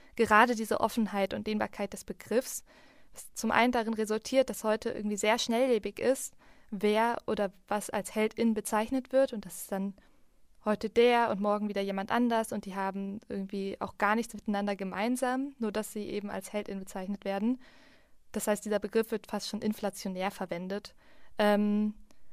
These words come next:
und zum Zweiten, gerade dadurch, dass es so stark Auslegungssache ist, wer oder was jetzt als Heldin bezeichnet wird, ähm, passiert es eben auch oft, dass Menschen,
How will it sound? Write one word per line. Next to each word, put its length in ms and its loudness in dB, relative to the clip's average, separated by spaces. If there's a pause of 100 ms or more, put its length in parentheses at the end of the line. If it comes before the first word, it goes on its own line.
(260)
und 180 4
zum 200 2
Zweiten, 720 4
gerade 320 0
dadurch, 260 2
dass 160 -8
es 140 -4
so 160 -6
stark 340 -2
Auslegungssache 800 2
ist, 500 -6
wer 320 2
oder 200 0
was 260 0
jetzt 160 -6
als 240 -8
Heldin 420 0
bezeichnet 540 -4
wird, 280 -4 (440)
ähm, 560 2 (160)
passiert 380 -2
es 120 -6
eben 220 0
auch 140 -4
oft, 220 4
dass 140 -4
Menschen, 560 0